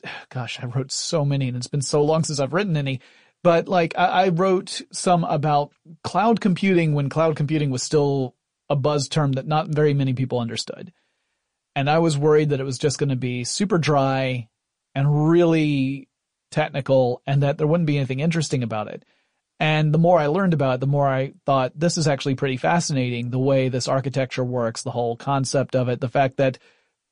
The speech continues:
we call it a cloud, but really your, your information is still living on a computer. In fact, it's living on several computers, typically, if you have redundancy built in."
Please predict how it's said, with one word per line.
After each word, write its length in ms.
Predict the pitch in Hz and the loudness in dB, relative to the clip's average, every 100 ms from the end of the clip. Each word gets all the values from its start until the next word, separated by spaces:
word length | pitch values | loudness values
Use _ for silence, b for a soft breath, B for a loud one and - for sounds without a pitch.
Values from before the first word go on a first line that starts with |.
| _ - | _ -12
we 360 | 156 160 160 | -8 0 0
call 260 | 131 165 185 | 2 4 4
it 80 | 185 | 2
a 40 | |
cloud, 440 | - 175 175 180 | 2 6 8 6
but 160 | 151 123 | 4 -2
really 300 | 131 151 160 | -2 0 2
your, 340 | 147 139 135 135 | 0 0 -2 -2
your 340 | 143 131 127 - _ _ _ | -2 0 -2 -8 _ _ _
information 480 | 175 165 165 165 160 | -2 0 2 2 0
is 80 | 139 | -4
still 220 | - 277 | 0 2
living 260 | 175 170 165 | 4 4 2
on 100 | 139 | -2
a 60 | 127 | -4
computer. 560 | 117 - 226 127 135 | -6 0 2 2 0
In 220 | 156 - | -4 -6
fact, 220 | - 127 117 | -6 -6 -6
it's 120 | - | -4
living 220 | 143 139 | -2 0
on 120 | 123 | -2
several 360 | 113 - 220 147 | -4 0 2 2
computers, 520 | 139 123 127 117 135 | 0 -6 -6 -6 -4
typically, 560 | - 131 127 123 139 170 _ | -4 -4 -4 -2 -2 -4 _
if 60 | |
you 100 | 127 | -2
have 180 | 123 120 | -2 -2
redundancy 480 | 120 147 165 123 120 | -2 0 0 -2 -6
built 200 | 113 113 | -8 -4
in." 160 | 131 | -4